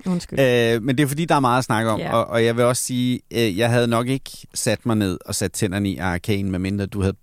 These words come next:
Speaker 2: prikket mig på skulderen. Og det har du faktisk gjort for noget tid siden, så jeg har set noget af den første sæson også. Øh, men, men, men jeg vil, jeg vil våge at påstå, at man, at kan man finde ud af, eller nyder man at sætte, sætte pris på vild animation,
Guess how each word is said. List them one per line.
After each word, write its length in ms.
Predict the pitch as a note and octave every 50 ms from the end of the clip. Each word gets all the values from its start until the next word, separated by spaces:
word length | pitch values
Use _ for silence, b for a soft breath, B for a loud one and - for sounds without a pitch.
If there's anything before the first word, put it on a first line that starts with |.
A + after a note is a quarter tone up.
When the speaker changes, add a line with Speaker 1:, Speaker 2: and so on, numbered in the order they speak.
| _ -
Speaker 2:
prikket 420 | - - - G2 F#2+ G2 A2 A2 G#2+
mig 140 | G#2+ F#2+
på 80 | - -
skulderen. 420 | - - A2 A2 G#2 F#2+ F2 D#2+ -
Og 80 | - E2
det 60 | A2
har 80 | A2 G2
du 60 | G2+
faktisk 200 | - G2 F#2 -
gjort 200 | - G2+ D#2+ - -
for 220 | - - G#2 F#2
noget 180 | F2 F2 E2+ D#2+
tid 140 | - C#3 B2
siden, 160 | G#2+ A2+ G2
så 100 | F#2+ F#2+
jeg 120 | F#2+ F2+
har 120 | F#2+ G2+ G#2
set 180 | - - G2
noget 120 | F#2+ F#2 F2+
af 40 | F2+
den 100 | F#2 F2+
første 240 | - F#2+ - - -
sæson 320 | - - - F#2+ F#2 F#2+ F2+
også. 180 | F2+ - - b b b b b b b b b b - G#2+
Øh, 560 | G#2 G2+ F#2+ F#2 F2+ F2+ F2 F2 E2+ E2+ E2 E2+ E2 E2 D2 - - - - -
men, 440 | B2 B2+ A#2 A2+ G#2+ G2+ G2+ G2+ -
men, 280 | - - G#2+ G#2 G2 F#2+ F#2+ F#2 F#2 F2+ F2+ F2+ D#2+ - - - -
men 240 | D2+ G2 A2+ G#2+ A2
jeg 140 | A2+ A2+
vil, 120 | A2+ B2 A#2+ A#2 A2 B2
jeg 180 | B2+ C3+ C#3
vil 100 | C#3+ D3 D3 C3 B2 B2+ B2 A#2+ -
våge 300 | C3+ D#3 D#3+ D#3+ E3+ F#3
at 60 | F3 D3+
påstå, 460 | C3 B2 G#2+ G2 - - G#2 F#2+ F#2
at 220 | - - G2 G#2+
man, 280 | G#2+ A2 A2 A2 A2 - - _
at 140 | - A2+ G#2 - _
kan 140 | - C3 B2
man 160 | A#2+ A#2+ A#2
finde 220 | G#2+ - C3 B2+ C#3
ud 80 | D3
af, 360 | D3+ C#3 A#2+ A2+ A2+ G#2 - - -
eller 180 | G2 G2+ F#2+
nyder 280 | F#2+ G2+ A#2 B2+ C#3+ C#3+
man 280 | B2+ A#2 A2 G#2+ G#2 F#2 - -
at 100 | G2+ G2
sætte, 260 | - - G#2+ G2 - - - - - -
sætte 240 | - A2+ G2+ F2+
pris 280 | - - B2 A2+ F#2 -
på 280 | - - A2+ G#2+ F#2+ E2+ B B B B B B B B -
vild 220 | A#2 A2+ C3 B2+
animation, 720 | F#2+ G#2+ G#2 G2+ F#2+ - - C3 A#2 A2 A2+ G2+ G2 A2